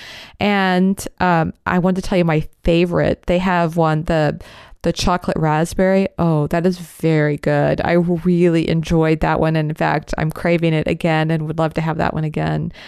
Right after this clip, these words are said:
I could definitely drink that one on repeat. I'll leave the link in the show notes page so you can try it out too. It's, uh, honestly, I think I could have that one as a dessert. It's so good. <laughs> I've also tried the Less Naked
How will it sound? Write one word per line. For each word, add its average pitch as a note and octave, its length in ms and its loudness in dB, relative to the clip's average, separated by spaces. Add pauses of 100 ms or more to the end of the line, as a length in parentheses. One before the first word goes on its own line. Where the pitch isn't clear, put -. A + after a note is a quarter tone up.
(400)
I G#3+ 60 0
could B3 120 0
definitely F#3 460 0
drink F3 260 -2
that E3+ 160 0
one D#3+ 140 0
on D3+ 120 -2
repeat. D#3 460 0 (320)
I'll G#3+ 100 2
leave C4+ 140 2
the A#3+ 80 -2
link G#3+ 180 -2
in A3+ 60 -2
the G3+ 80 -2
show G3 160 -6
notes F#3+ 160 -6
page G3+ 180 -2
so F3+ 120 -8
you E3 160 -4
can F3 100 -6
try E3 160 -6
it D#3 80 -4
out D#3 140 -6
too. - 340 -6
It's, F3+ 340 -2 (120)
uh, E3+ 200 0
honestly, G3 460 0
I F#3 80 0
think A#3+ 160 0
I D4 80 2
could G3 140 0
have E3 180 0
that E3 160 -2
one D#3 160 0
as D#3 160 -2
a D#3+ 60 -6
dessert. D3+ 360 -2
It's - 160 -6
so E3+ 140 0
good. - 260 -2 (440)
<laughs> - 120 0 (1160)
I've G#3+ 200 -2
also A3+ 360 2
tried A#3 540 2
the F#3+ 140 2
Less G#3 560 0
Naked A3 480 2